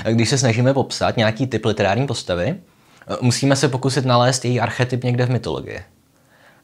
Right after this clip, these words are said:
A tohle je, myslím, celkem zajímavé myšlenkové cvičení, protože i když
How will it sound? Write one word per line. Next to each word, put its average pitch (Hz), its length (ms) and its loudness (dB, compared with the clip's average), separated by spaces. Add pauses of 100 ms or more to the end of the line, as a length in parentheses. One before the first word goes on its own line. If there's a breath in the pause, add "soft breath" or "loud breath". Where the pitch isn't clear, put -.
A 117 100 2
tohle 131 240 2
je, 165 40 4
myslím, 147 280 0
celkem 107 320 0
zajímavé 98 460 2
myšlenkové 95 520 -2
cvičení, 85 500 -8 (300 soft breath)
protože 95 340 -4
i 87 120 -4
když 95 480 -2